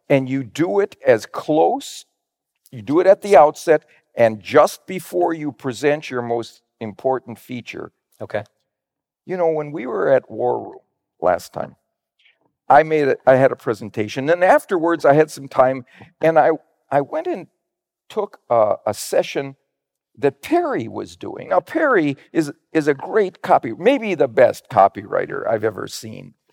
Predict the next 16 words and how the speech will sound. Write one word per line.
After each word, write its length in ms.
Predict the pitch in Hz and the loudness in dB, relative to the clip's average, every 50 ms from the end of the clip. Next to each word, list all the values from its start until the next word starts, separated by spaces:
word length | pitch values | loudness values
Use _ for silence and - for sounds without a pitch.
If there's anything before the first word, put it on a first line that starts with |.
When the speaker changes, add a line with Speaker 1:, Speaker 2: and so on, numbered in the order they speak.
| _ _ _ _ - | _ _ _ _ 0
Speaker 1:
online, 720 | 131 120 117 117 117 107 104 107 107 110 110 110 107 - _ _ _ _ _ - | 2 2 2 2 0 0 0 0 0 0 -2 -4 -10 -18 _ _ _ _ _ -12
uh, 180 | 95 87 95 | -8 -8 -8
sales 640 | 95 - - - 147 139 123 113 104 104 - - - _ _ _ _ _ _ | -8 -8 -6 -2 0 2 2 2 0 -4 -10 -14 -20 _ _ _ _ _ _
scripts 540 | - - - - 143 120 - - - - 101 | -16 -12 -4 -2 -2 -2 -2 -4 -8 -14 -14
and 120 | 98 - | -14 -10
so 200 | - - 92 90 | -6 -6 -4 -4
on. 260 | - - - - - _ _ _ _ _ _ _ _ _ _ _ _ _ _ _ - | -4 -6 -8 -10 -14 _ _ _ _ _ _ _ _ _ _ _ _ _ _ _ 2
And 140 | 175 190 190 | 2 4 4
there 100 | 196 190 | 4 4
were 200 | 190 - - - | 4 4 6 6
other 240 | 262 262 269 247 | 6 6 4 2
copywriters, 840 | 208 - - 180 160 147 - 156 139 127 131 131 135 135 143 135 123 143 | 0 4 6 6 6 6 4 -2 -2 0 2 2 2 2 0 -2 -4 -4
and 120 | 131 123 | -4 -2
they 100 | 127 131 | -2 -2
were 200 | 131 135 131 135 | 0 0 2 2
all 440 | 143 160 185 220 247 247 240 - | 2 2 2 2 0 0 -2 -6